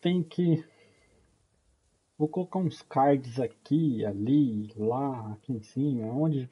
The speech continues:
for, pra vocês verem os outros vídeos que a gente, que eu faço também dos outros games. E a intenção desse canal aqui não é desvendar mistérios, é tipo assim, tô jogando, galera, puta, tu, Marcelo, faz esse negócio aqui que vai dar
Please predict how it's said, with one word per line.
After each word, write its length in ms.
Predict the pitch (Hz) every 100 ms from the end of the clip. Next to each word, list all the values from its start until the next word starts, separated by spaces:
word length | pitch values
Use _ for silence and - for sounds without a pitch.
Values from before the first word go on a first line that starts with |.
| -
for, 280 | 135 147 143 _ _ _ _ _ _ _
pra 80 | 139
vocês 420 | 143 143 160 143
verem 160 | 139 156
os 120 | 135
outros 360 | 170 175 190 131
vídeos 440 | 123 147 151 -
que 140 | - 151
a 40 |
gente, 440 | 139 147 147 - - _ _
que 80 | 156
eu 80 | 160
faço 440 | - 135 135 -
também 320 | 156 139 139 139 _ _ _ _ _ _ _ _
dos 260 | 143 151 139
outros 280 | 143 170 151
games. 400 | 120 107 104 - _ _ _ _ -
E 80 | 165
a 40 |
intenção 600 | 175 185 180 - 175 185
desse 540 | 170 165 185 - - 202
canal 440 | - 175 165 165
aqui 400 | 156 156 180 190
não 400 | 185 180 196 160
é 260 | 165 185 185 165
desvendar 720 | 156 170 147 175 156 139 160
mistérios, 680 | 165 175 - 131 127 110 113
é 100 | 135
tipo 300 | 135 156 170
assim, 260 | 160 135 113
tô 220 | - 147
jogando, 480 | 165 170 139 131 113
galera, 360 | 131 170 156
puta, 360 | 113 - 190 151
tu, 240 | 196 214
Marcelo, 560 | 208 165 190 202 214 175
faz 240 | - 196
esse 200 | 208 -
negócio 380 | 208 202 202 -
aqui 220 | 233 -
que 120 | 208 202
vai 220 | 202 196
dar 320 | 196 196 220